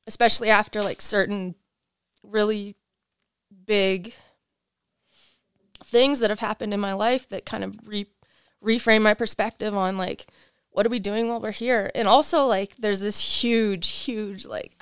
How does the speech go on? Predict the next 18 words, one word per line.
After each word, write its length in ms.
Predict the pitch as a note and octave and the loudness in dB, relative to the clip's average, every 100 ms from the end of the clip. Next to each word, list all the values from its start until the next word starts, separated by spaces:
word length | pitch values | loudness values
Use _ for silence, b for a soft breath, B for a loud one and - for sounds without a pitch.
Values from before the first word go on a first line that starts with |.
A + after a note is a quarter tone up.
| - | -10
I, 160 | - - - _ _ _ _ - | -8 -10 -14 _ _ _ _ -2
I 60 | |
hate 160 | A#3+ - | 0 2
using, 300 | A#3 A3 G#3+ | 0 -2 -4
like, 140 | G3+ | -6
<laughs> 80 | - | -8
cliche 360 | - - C#4 A3 | 0 2 4 2
terms, 400 | A#3+ F3 A3+ A#3+ | 0 -2 -2 -4
but, 120 | G3+ | -2
like, 200 | G3+ G3+ | -2 -2
this 140 | G#3 | -6
imposter 600 | G#3+ G#3 F#3+ G3 - - - _ | -6 -4 -4 -4 -6 -8 -10 _
syndrome 520 | - F3+ A#2+ - - | -12 -10 -10 -12 -8
where 180 | G#3 G#3 | -2 0
I've 100 | G3+ | 2
always 260 | G#3 G#3+ | 2 0
been, 160 | G3 A3 | -2 -2
like, 240 | G3 - | -2 -4